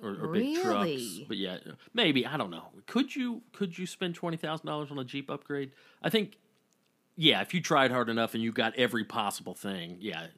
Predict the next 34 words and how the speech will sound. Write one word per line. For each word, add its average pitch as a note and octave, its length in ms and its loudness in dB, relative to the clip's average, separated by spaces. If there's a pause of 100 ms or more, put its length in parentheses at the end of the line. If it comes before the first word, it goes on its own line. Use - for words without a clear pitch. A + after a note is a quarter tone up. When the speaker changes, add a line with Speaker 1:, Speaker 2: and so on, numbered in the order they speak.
(100)
Speaker 1:
you A#2+ 140 -8
could F#2+ 140 -10
probably E2+ 280 -12
get E2+ 180 -14
twenty F2+ 200 -14
thousand. - 280 -8
But A#4+ 120 2
Speaker 2:
I'm C5+ 40 -4
Speaker 1:
like, C#5+ 140 4
Speaker 2:
just - 260 -6
disappointed F4+ 560 0
with E4+ 100 -2
the C#4 80 0
speakers. F#3+ 1040 -2
Speaker 1:
yes, E3 460 -2
I C#3 120 -6
thought C3 280 -12
they A#2 100 -14
would A2 160 -16
be G#2 220 -16
so A#2+ 240 -12
much - 220 -14
better. G2 240 -16
Speaker 2:
I D4 100 2
thought, F4+ 460 -2 (220)
<sighs> - 260 -16
Speaker 1:
I A#3 40 -6 (440)
don't B2 100 0
Speaker 2:
that's C#3 140 -2
Speaker 1:
know C#3+ 80 2
Speaker 2:
really - 180 4
Speaker 1:
why C3 80 4
they B2+ 140 4
would B2 60 2